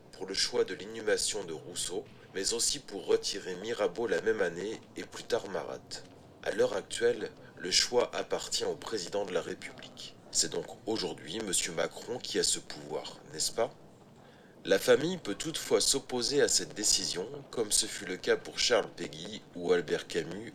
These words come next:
en deux mille neuf. Il s'agit plus d'un état de fait que d'un véritable droit, aucun texte officiel ne régissant ni les critères nécessaires, ni la forme de la cérémonie. La dernière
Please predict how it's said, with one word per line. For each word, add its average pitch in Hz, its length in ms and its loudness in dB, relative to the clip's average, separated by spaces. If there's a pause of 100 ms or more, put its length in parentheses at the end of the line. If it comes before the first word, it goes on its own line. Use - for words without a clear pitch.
en 82 140 -2
deux 98 160 -4
mille 87 220 -8
neuf. - 420 -10 (480)
Il 101 60 -2
s'agit 104 400 6
plus 147 340 0
d'un 104 160 6
état 113 260 6
de - 120 -4
fait - 460 -2 (320)
que 107 100 -2
d'un 98 180 2
véritable 104 640 0
droit, 82 320 -4 (260)
aucun 113 360 2
texte - 640 0
officiel 113 680 4
ne 98 80 0
régissant 98 600 2
ni 107 140 -4
les 110 120 -2
critères 90 460 -4
nécessaires, 101 720 0 (240)
ni 107 100 -4
la 101 160 6
forme 117 320 2
de 101 100 2
la 87 120 2
cérémonie. 95 600 0 (600)
La 95 120 2
dernière 135 540 2